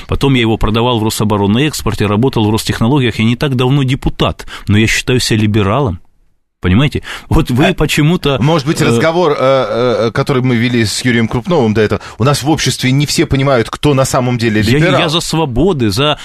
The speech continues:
Speaker 1: э, свободный выезд, за свободу передвижения, за свободу творчества, за честность. И поэтому мне кажется, что и большинство молодёжи, которая, даже если она чём-то не, в чём-то недовольна, это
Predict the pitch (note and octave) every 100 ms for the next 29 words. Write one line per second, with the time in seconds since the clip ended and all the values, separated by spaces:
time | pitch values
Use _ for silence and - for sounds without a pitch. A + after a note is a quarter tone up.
0 | - A2 A2+ - B2+ C#3 E3 F#3+ F3+ A2+
1 | C3+ D3 B2 A2+ B2+ D3+ D#3+ E3 F3 D#3+
2 | F3 D#3 A2 D3+ C#3 A#2 B2+ - D3+ E3+
3 | F3 - G#2+ A#2+ D#3 B2+ - - A2+ A2
4 | - - F#2+ D3 - - D3 E3 - B2+
5 | A2+ - - - - - A2+ C#3 F3 -
6 | D3 A#2 A2+ F3 G3+ D#3 - A2+ - -
7 | B2 A#2+ G#2+ B2+ - C#3 - D#3 D3+ B2+
8 | C#3 C#3 C3+ F#3 A2+ G2 A2 - D3+ C3
9 | A#2+ G#2 - - G#2+ D3+ B2 B2 - A#2+
10 | A2+ - D3+ A#2 G#2+ A2 A2+ A2 - D#3
11 | B2+ G#2+ A2 G#2 F#2+ A#2+ G3+ A2+ D#2+ -
12 | F#2+ G#2 G#2